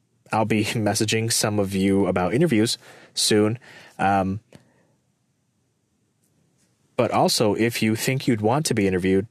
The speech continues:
um, send me a message on social media or text me. Um, calling will work best. Um, and,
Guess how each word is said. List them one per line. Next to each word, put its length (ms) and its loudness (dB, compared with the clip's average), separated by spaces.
um, 460 -2
send 360 0
me 220 2
a 80 2
message 340 0
on 120 0
social 340 0
media 400 0
or 300 2
text 300 -4
me. 340 -4
Um, 280 -2
calling 600 -2
will 180 0
work 300 0
best. 420 -2
Um, 440 0
and, 560 -2